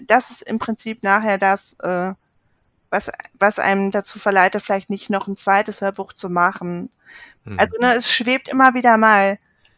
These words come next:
Speaker 1: in unseren Köpfen. Wir wollen auch total gerne Spiele machen und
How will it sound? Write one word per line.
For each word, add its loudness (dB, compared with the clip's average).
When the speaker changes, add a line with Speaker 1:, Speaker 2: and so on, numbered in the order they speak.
Speaker 1:
in -2
unseren -4
Köpfen. 0
Wir 6
wollen 8
auch 0
total 0
gerne 2
Spiele 2
machen 2
und -2